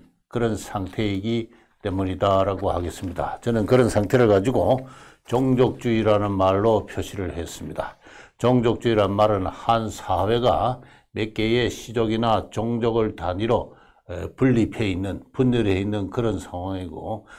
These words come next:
상황 안에는 강한 무관심이나 적대의식이 지배하고 있는 가운데 객관적 논변이 성립하지 않는, 예, 그와 같은 어떤, 어, 상태의 사회 태제,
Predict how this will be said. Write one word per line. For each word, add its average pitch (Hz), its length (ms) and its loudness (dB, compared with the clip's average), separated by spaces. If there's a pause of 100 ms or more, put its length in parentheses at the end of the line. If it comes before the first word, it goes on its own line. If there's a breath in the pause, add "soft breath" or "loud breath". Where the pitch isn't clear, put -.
(180 loud breath)
상황 104 380 0
안에는 107 360 -2
강한 104 640 -2
무관심이나 110 880 -2
적대의식이 127 960 2 (420 loud breath)
지배하고 104 580 2
있는 95 280 -2
가운데 117 640 0 (300 loud breath)
객관적 117 760 0
논변이 120 720 4
성립하지 98 680 -2
않는, 95 520 -4 (380 loud breath)
예, 92 280 -6
그와 110 240 0
같은 110 340 0
어떤, 120 400 -4 (300 loud breath)
어, 87 140 -8
상태의 107 600 -4
사회 92 560 -2
태제, 85 560 -2